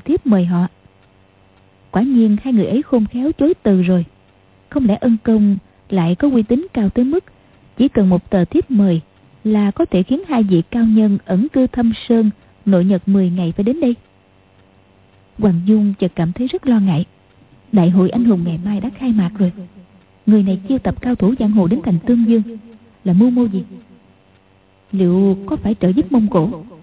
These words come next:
bất lợi cho ta chăng? Nhưng nghĩ Triệu lão tước gia và Lung Á Đầu Đà tuy lánh đời, song không phải là hạng gian tà. Vì ân công đã ám trợ cho Quách Tương giết Ni Ma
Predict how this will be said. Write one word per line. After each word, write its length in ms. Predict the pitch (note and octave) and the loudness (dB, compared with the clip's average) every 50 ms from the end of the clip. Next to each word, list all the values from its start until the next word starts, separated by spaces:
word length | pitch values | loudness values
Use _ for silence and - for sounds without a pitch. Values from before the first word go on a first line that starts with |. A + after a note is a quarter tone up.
| - | -6
bất 180 | - F4+ - C#4 | -6 -4 -2 -2
lợi 140 | G3+ D#3+ F3 | -2 0 0
cho 120 | - G#3+ | -2 -4
ta 160 | - B3 A#3 | -4 -4 -6
chăng? 160 | - B3 A#3 - - - - _ _ _ _ _ _ _ _ _ _ _ _ _ _ _ _ _ _ _ _ _ _ _ _ _ _ _ - | -4 -6 -8 -8 -10 -18 -20 _ _ _ _ _ _ _ _ _ _ _ _ _ _ _ _ _ _ _ _ _ _ _ _ _ _ _ 0
Nhưng 160 | A#3+ C4+ C4 | 0 2 4
nghĩ 240 | A#3 G3+ F3 G3+ C4 - - | 4 4 2 2 0 0 0
Triệu 120 | F#3 F#3+ | 0 2
lão 160 | G#3+ F3+ E3+ | 2 0 -2
tước 260 | - - F4+ - - | -2 -2 -4 -4 -4
gia 240 | B3 A#3 A3+ A3 G#3+ G#3 - _ _ - | -4 -2 -2 -2 -4 -6 -10 _ _ -2
và 200 | G3+ G#3 F3+ F3 | 0 0 0 2
Lung 220 | F#3 A3 A#3 A3+ | 2 2 0 0
Á 120 | A3 C#4+ E4+ - | -2 -6 -4 -2
Đầu 160 | A3+ F3+ E3+ F3 | -2 0 0 -2
Đà 220 | F3+ E3+ E3+ E3 - _ _ _ _ - | -4 -4 -6 -8 -10 _ _ _ _ -2
tuy 260 | A3+ A3 G#3+ G3+ G3 | 0 2 2 2 0
lánh 260 | G#3 A3+ C#4 F4 F4 | -2 -4 -6 -6 -4
đời, 200 | B3 G3 E3+ E3 - - _ _ _ _ _ _ _ - - | -2 -2 -2 -2 -4 -8 _ _ _ _ _ _ _ -10 -4
song 220 | C4+ B3 A#3 A3+ A3 | 0 0 2 2 0
không 180 | - D4 C#4+ | 0 -2 -4
phải 140 | - G#3 C4 | -2 -4 -2
là 80 | C4 G#3 | -2 -2
hạng 220 | G3 F3 F3 F#3 | -2 0 0 0
gian 180 | A3 A#3+ A#3+ A#3+ | -2 -2 -4 -4
tà. 240 | - G#3 F#3 F3+ E3+ - _ _ _ _ _ _ _ _ _ _ _ _ _ - | -2 -2 -2 -2 -2 -4 _ _ _ _ _ _ _ _ _ _ _ _ _ -2
Vì 120 | G3 G3+ G3 | 0 0 2
ân 220 | - - B3 A#3+ | 2 0 -2 -2
công 260 | A3+ - A#3+ A3+ G#3+ | -2 -2 0 0 2
đã 80 | F#3+ - | 0 0
ám 200 | - A#3+ C#4 E4+ - - | -2 -6 -8 -6 -4 -2
trợ 160 | F3 D#3+ E3 | 0 0 0
cho 120 | - G3+ | -2 -4
Quách 280 | G3+ - E4 - _ - | -4 -4 -6 -8 _ -2
Tương 340 | A#3 A3 G#3 G3+ G3 F#3+ - - | 0 2 2 2 2 0 -2 -4
giết 260 | - B3 E4 F4+ - | -2 -4 -2 0 0
Ni 100 | B3 A#3 | 2 2
Ma 140 | G#3+ G#3 | 2 0